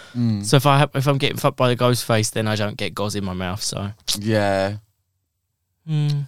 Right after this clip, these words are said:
Speaker 1: Swings and roundabouts, I
Speaker 2: It is, you
Speaker 1: guess.
Speaker 2: know, you have to
Speaker 1: Yeah.
Speaker 2: pay your money and takes your choice.
Speaker 1: I, I mean,
Speaker 2: <laughs>
Speaker 1: it's exactly, exactly the same as Sophie's Choice.
Speaker 2: It is,
Speaker 1: Yeah.
Speaker 2: it is.
Speaker 1: Uh-huh.
Speaker 2: Although, do you know what? And then afterwards we had a Domino's. It was lovely.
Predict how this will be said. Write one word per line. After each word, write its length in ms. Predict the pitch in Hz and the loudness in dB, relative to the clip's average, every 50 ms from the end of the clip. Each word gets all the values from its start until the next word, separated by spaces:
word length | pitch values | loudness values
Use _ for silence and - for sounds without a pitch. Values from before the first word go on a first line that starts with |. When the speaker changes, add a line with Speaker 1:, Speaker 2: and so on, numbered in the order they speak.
| - | -10
Speaker 1:
Swings 360 | - - - 170 190 214 190 196 | -14 -2 0 2 2 2 2 0
and 120 | 175 170 | 2 2
roundabouts, 680 | 165 175 190 196 160 156 120 120 101 92 90 - - - | 2 2 0 -4 -6 -4 -2 -2 0 0 -2 -2 2 2
I 60 | 185 | 2
Speaker 2:
It 160 | 214 - - | 4 4 4
is, 420 | 214 220 214 208 190 165 - 117 | 4 6 6 6 4 4 4 2
you 60 | 196 202 | 2 2
Speaker 1:
guess. 40 | 190 | 4
Speaker 2:
know, 140 | 175 156 156 | 4 4 4
you 100 | 151 139 | 4 4
have 200 | - 135 131 127 | 4 2 2 2
to 40 | 120 | 0
Speaker 1:
Yeah. 60 | 117 | 0
Speaker 2:
pay 140 | - 180 185 202 | 2 4 4 4
your 180 | 185 165 160 | 4 4 6
money 280 | 160 160 165 170 165 151 | 6 6 6 6 6 4
and 80 | 135 | 4
takes 280 | - 151 156 - - - | 4 4 4 4 2 -2
your 60 | - | 0
choice. 640 | 135 - - 101 85 98 98 - - - - - - - - | 0 0 0 2 2 0 0 -2 -2 -4 -4 -4 -6 -2 -2
Speaker 1:
I, 120 | 110 113 - - - - _ _ _ _ | -2 -2 -4 -8 -20 -20 _ _ _ _
I 200 | 196 - - 127 120 131 | -2 0 2 4 4 4
mean, 380 | 131 131 131 127 127 123 110 - - - - - - - | 4 6 4 4 4 4 2 -2 -8 -14 -18 -20 -20 -20
Speaker 2:
<laughs> 400 | - - - _ _ _ _ _ | -20 -20 -20 _ _ _ _ _
Speaker 1:
it's 200 | - 135 131 - | 0 0 0 0
exactly, 1300 | - 131 127 110 104 101 101 101 101 131 139 139 - - _ - 104 85 82 78 78 87 90 90 98 - _ _ _ _ _ _ _ - | 0 -2 -2 0 -2 -4 -4 -4 -2 -2 -2 -2 -4 -8 _ -6 -6 -4 -4 -6 -6 -8 -10 -12 -16 -20 _ _ _ _ _ _ _ -4
exactly 1200 | 104 95 - 95 90 92 90 87 82 - 127 123 - _ _ - 98 85 78 78 - - - - - _ _ _ _ _ _ _ _ _ _ _ _ _ _ _ _ | -4 -4 -4 -8 -12 -10 -10 -8 -2 0 0 -2 -2 _ _ -8 -8 -6 -6 -8 -10 -12 -14 -16 -20 _ _ _ _ _ _ _ _ _ _ _ _ _ _ _ _
the 80 | - 95 | -6 -4
same 300 | - - 92 90 87 87 | -2 -2 -4 -4 -6 -10
as 100 | 87 - | -12 -10
Sophie's 540 | - - 92 87 85 - - 87 85 - - | -8 -8 -8 -8 -8 -10 -14 -12 -12 -10 -8
Choice. 460 | - - 95 85 85 87 - - - | -6 -6 -4 -6 -6 -8 -10 -8 -6
Speaker 2:
It 140 | 113 113 - | -6 -4 -4
is, 380 | 104 101 98 92 87 - - 98 | -4 -4 -4 -4 -4 -6 -6 -6
Speaker 1:
Yeah. 120 | 82 - | -4 -4
Speaker 2:
it 140 | 107 - - | -6 -6 -4
is. 200 | 90 98 95 - | -6 -8 -8 -8
Speaker 1:
Uh-huh. 240 | - - 95 90 - | -8 -10 -10 -4 -2
Speaker 2:
Although, 180 | 175 156 175 170 | 0 2 2 0
do 140 | 160 - 175 | 2 0 2
you 20 | |
know 120 | 180 175 180 | 2 4 4
what? 80 | 170 | 4
And 100 | 143 143 | 4 4
then 100 | 135 139 | 4 4
afterwards 500 | 139 139 139 - - 143 139 139 139 - | 6 4 4 4 4 4 4 4 4 2
we 80 | 120 110 | 2 2
had 80 | 107 101 | 2 2
a 40 | 101 | 2
Domino's. 680 | - 147 147 147 147 143 143 143 143 139 143 135 131 | 4 4 6 6 4 4 4 4 4 2 2 0 -2
It 100 | - - | -4 -6
was 140 | - 87 - | -6 -6 -4
lovely. 580 | - 87 85 - - - 76 82 82 87 92 | -4 -4 -4 -6 -8 -10 -8 -6 -6 -6 -8